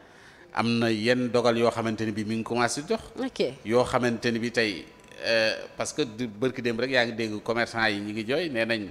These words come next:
Speaker 1: xaalis bi ñu daan génne.
Speaker 2: Ouais.
Speaker 1: Pour di dem loolu mënatu la ne.
Speaker 2: Mhm.
Speaker 1: Am na yu bari yoo xamante ni bii mi ngi tegu ndànk-ndànk.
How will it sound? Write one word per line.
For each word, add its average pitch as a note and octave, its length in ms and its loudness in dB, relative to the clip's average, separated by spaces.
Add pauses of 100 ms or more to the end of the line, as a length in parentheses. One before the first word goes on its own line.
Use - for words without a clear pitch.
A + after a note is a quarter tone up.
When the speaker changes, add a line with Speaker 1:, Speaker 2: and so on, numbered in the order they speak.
(100)
Speaker 1:
xaalis A2+ 340 0
bi A2 100 -6
ñu A2 60 -6
daan A2 280 2
génne. G#2+ 280 -2 (400)
Speaker 2:
Ouais. D3 260 -4 (140)
Speaker 1:
Pour A#2 180 0
di A2 100 -4
dem G#2 280 2
loolu A2+ 240 2
mënatu A#2 320 0
la C3 100 4
ne. E3 140 0 (320)
Speaker 2:
Mhm. F3+ 240 -2
Speaker 1:
Am G3 160 4
na F#3+ 80 6
yu D#3+ 100 8
bari D#3+ 220 6
yoo D#3+ 140 4
xamante C3 380 -2
ni A#2 80 -4
bii B2 160 -4
mi B2+ 140 -4
ngi C3+ 300 -6 (160)
tegu B2+ 220 2
ndànk-ndànk. A2 760 -2